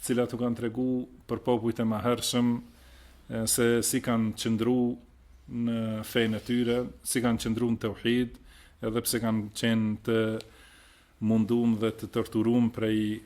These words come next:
armiqve të Allahut. Edhe prej tyne, e, është, e,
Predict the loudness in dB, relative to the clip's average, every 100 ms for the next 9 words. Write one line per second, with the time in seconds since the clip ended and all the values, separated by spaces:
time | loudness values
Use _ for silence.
0 | -4 0 2 0 0 -4 -4 -2 0 0
1 | -2 -6 -12 _ -20 -20 _ -20 -20 -20
2 | -20 -20 -20 _ _ 0 2 2 0 2
3 | 2 4 2 2 2 0 -4 -12 -8 -6
4 | -4 -4 -6 -4 -2 -2 -4 -4 -2